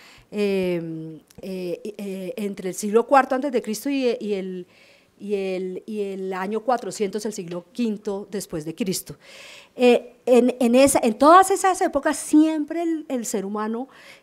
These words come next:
y las sociedades han intentado, eh, utilizar sustancias para resolver sus males, eh, con una influencia fuerte religiosa en algunos casos, otras con una observación de la naturaleza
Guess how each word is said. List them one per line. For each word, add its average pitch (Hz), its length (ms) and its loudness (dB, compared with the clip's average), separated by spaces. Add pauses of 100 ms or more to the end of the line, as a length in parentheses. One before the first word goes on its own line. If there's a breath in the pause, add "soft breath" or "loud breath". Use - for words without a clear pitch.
y 233 80 0
las 208 180 2
sociedades 202 840 0
han 185 420 -6 (360 soft breath)
intentado, 226 920 0 (360)
eh, - 300 -10
utilizar 233 760 0
sustancias 262 640 0
para 262 220 0
resolver 202 480 -4
sus 196 220 -10
males, 247 500 -2 (760 soft breath)
eh, 190 540 4
con 226 140 4
una 240 100 2
influencia 269 540 0
fuerte 269 420 8
religiosa 254 500 0
en 208 80 -6
algunos 214 380 -6
casos, 262 460 -2 (420 loud breath)
otras 262 360 4
con 330 120 0
una 220 160 2
observación 226 640 -2
de 196 80 -2
la 214 100 0
naturaleza 202 840 -2